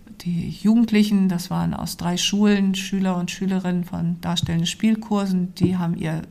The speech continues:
Bestes gegeben. Die waren, das war irgendwie auch eine faszinierende Erfahrung. Die waren, wir, in der Zeit, wo wir in deren,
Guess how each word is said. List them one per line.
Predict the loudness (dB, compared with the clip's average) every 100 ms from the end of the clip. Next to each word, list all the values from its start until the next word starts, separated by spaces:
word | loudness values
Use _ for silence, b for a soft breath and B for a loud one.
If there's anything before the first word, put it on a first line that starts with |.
| -16 _ -2
Bestes | 2 4 2 -2 -2
gegeben. | 0 2 2 4 4 4 0 -8 B B B B -18 -8
Die | -4
waren, | -2 0 -2 -6 -14 -8
das | -4 2
war | 2
irgendwie | 2 0 4
auch | 4 4 4
eine | 2
faszinierende | 2 0 4 6 6 6
Erfahrung. | 2 0 4 4 4 2
Die | 2
waren, | 2 2 0 -2 -6 -4
wir, | -6 -6 -16 B B 0
in | 2
der | 2
Zeit, | 4 2 2
wo | 2
wir | 2 2
in | 2 0
deren, | 2 4 4 4 2